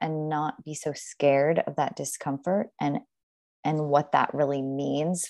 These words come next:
for the actual situation at hand. I don't know if I'm really answering your question, but I think, um,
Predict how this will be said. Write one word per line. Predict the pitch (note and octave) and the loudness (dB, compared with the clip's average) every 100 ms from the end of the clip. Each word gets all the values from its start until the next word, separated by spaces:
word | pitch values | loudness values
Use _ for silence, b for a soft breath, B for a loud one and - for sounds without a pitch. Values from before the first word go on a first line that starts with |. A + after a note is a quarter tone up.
| - | -2
for | C#3+ C#3+ | 0 0
the | C3+ A#2+ - | 0 -2 -2
actual | - - - C3+ | -2 -4 -4 -4
situation | C#3 C#3 - C#3 C#3 - C#3+ | -4 -8 -6 -4 -2 -4 -4
at | C#3+ | -4
hand. | C#3 C#3+ C#3 D3+ F3 - B B | -4 0 2 2 -2 -6 B B
I | |
don't | F#3 | 4
know | F3+ | 4
if | E3+ | 4
I'm | E3 | 2
really | D#3+ D#3+ - | 2 2 2
answering | D3 - D#3 C#3+ | -2 -2 -4 -4
your | C#3 | -6
question, | - C3 - - C#3 | -2 -4 -4 -8 -2
but | E3+ | 2
I | E3 | 2
think, | D#3 F#3 F#3 - B B B B - | 4 4 2 -2 B B B B 2
um, | D#3+ D3+ C#3+ C#3+ | 6 6 6 2